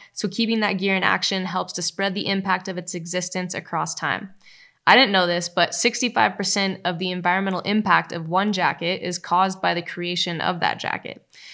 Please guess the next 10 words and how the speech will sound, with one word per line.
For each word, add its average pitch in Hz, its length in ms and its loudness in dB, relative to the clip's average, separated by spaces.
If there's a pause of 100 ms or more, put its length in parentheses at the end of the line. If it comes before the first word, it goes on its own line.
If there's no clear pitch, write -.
(120)
So - 100 -4
you 180 60 -2
can 196 100 2
also 190 380 4
shop 180 340 4
Regear 180 420 0
items 208 460 4
on 180 120 0
their 165 120 0
site, 202 460 2